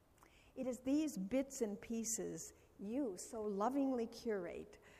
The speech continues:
so creatively display, and so meticulously weave together in narratives that reminds us that while we are confident that our time and our challenges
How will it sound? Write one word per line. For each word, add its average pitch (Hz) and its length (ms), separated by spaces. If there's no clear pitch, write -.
so 226 240
creatively 226 840
display, 170 720
and 202 140
so 226 200
meticulously 208 1120
weave 233 360
together 202 460
in 180 220
narratives 202 760
that 190 160
reminds 240 540
us 202 120
that 185 160
while 233 340
we 254 200
are 190 140
confident 208 720
that - 200
our 185 200
time 240 520
and 185 100
our 175 140
challenges 202 840